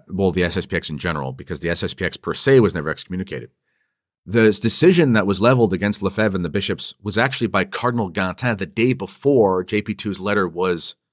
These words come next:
released. I'll talk about this in detail in another video. But really what we have here, i-, it's sort of like, imagine that the court, the Supreme Court releases a decision, and then the Chief Justice, after the decision has been rendered, releases its opinion.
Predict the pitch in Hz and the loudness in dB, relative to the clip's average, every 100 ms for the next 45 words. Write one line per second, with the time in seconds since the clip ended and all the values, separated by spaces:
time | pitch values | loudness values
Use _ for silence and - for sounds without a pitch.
0 | _ - 95 127 90 - - _ _ _ | _ -6 2 2 2 -4 -14 _ _ _
1 | _ 90 117 120 110 98 95 95 95 123 | _ -8 -4 0 2 2 2 0 2 2
2 | 110 98 101 92 131 127 90 82 _ _ | 2 0 0 2 2 2 2 -2 _ _
3 | _ _ _ _ _ _ - 104 160 135 | _ _ _ _ _ _ 0 4 6 6
4 | 120 98 101 127 127 110 95 92 - _ | 4 2 2 2 2 2 2 0 -4 _
5 | _ _ _ 107 101 110 - 135 123 113 | _ _ _ -4 0 0 2 4 6 4
6 | 110 117 131 135 120 107 - 101 92 - | 4 4 4 4 4 2 0 0 0 -2
7 | - 117 98 - _ - - - 123 117 | 2 4 2 -4 _ -6 -4 0 2 2
8 | - 104 95 98 95 87 80 - 113 98 | 2 2 2 0 -2 -6 -4 0 2 0
9 | 82 _ _ _ - 117 104 101 - 143 | -6 _ _ _ -4 0 2 0 -2 -2
10 | 131 - 117 120 - 95 - 107 - - | -4 -6 -8 -6 -4 -6 -4 -6 -4 -8
11 | 101 - 107 101 98 95 85 104 107 90 | -6 -4 -2 -2 -4 -4 -2 0 0 0
12 | 92 98 95 82 - - 107 71 | -2 -4 -6 -10 -12 -6 -4 -6